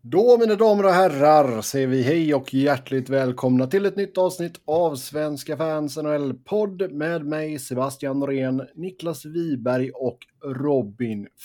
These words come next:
Fredriksson. Vi står och knackar på dörren till Stanley Cup-finalen här, som sätter igång om bara ett par dagar.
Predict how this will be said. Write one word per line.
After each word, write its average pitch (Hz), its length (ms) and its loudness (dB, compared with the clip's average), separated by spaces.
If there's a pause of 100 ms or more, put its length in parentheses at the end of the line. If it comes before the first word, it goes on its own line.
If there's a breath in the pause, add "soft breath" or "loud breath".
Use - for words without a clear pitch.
(140)
Fredriksson. 175 800 -2 (1200 loud breath)
Vi 127 320 -4
står 143 240 -2
och 131 140 -2
knackar 147 340 -4
på 131 120 -6
dörren 147 680 2
till 151 320 -6
Stanley 135 360 -6
Cup-finalen 135 640 -4
här, 165 160 -10
som 123 300 -8
sätter 117 300 -14
igång 120 300 -8
om 123 460 -8
bara 147 180 -8
ett 135 80 -14
par 139 80 -8
dagar. 156 280 2